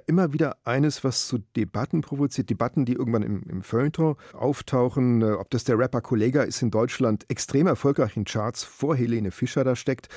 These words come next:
Und da gibt's auf einmal eine Feuilleton-Debatte und alle merken, dass das ein ganz böser Bube ist und da viele Macho-Ressentiments und anderes mitlaufen. Oder vor einigen Monaten Till Lindemann, Sänger der Band Rammstein,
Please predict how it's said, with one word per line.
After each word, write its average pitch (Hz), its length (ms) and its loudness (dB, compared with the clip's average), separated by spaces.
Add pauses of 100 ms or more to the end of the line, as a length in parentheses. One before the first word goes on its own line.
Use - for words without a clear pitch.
(300)
Und 147 100 4
da 151 60 4
gibt's 139 180 0
auf 160 100 0
einmal 143 120 4
eine 127 120 4
Feuilleton-Debatte 135 760 0
und 123 100 0
alle 117 200 0
merken, 120 260 0
dass 110 140 -4
das 113 120 -4
ein 107 140 0
ganz 107 260 -2
böser 101 300 -2
Bube 123 320 0
ist 110 180 -6
und 98 160 -10
da 101 160 -6 (320)
viele 117 300 2
Macho-Ressentiments 107 1200 0
und 95 160 -6
anderes 120 360 -2
mitlaufen. 113 560 -2
Oder 104 220 -2 (640)
vor 135 220 0
einigen 156 300 4
Monaten 143 560 4
Till 143 160 2
Lindemann, 135 480 4
Sänger 135 240 2
der 117 80 2
Band 113 240 0
Rammstein, 127 680 2